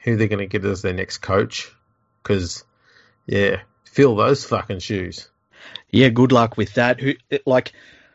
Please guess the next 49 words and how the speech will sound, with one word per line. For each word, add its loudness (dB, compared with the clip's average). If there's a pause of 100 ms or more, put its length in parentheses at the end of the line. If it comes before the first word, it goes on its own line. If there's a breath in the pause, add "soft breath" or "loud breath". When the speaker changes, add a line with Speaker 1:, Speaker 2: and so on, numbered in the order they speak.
(480 soft breath)
Speaker 2:
I 2
haven't 4
got 4
anyone 2 (140)
in 0
mind -2
that 0
would -6
be 0
the -2
next -4 (100)
coach -2
of -4
the -8
Storm, -4 (720 soft breath)
unless 2
it -2
was 0 (240)
Cameron -2
Smith. -10
Hell, 2
like, 2
he's 2
the 0
only 2
one 0
that 0
I 0
can -4
sort 0
of -4 (580 loud breath)
think, -4
you -2
know 0
what, 0
he'd -6
be -2
the -6
sort -6
of -6
dude -4
that -2
could -10
step -2
in -2
and -2
do -2
that -2
role -6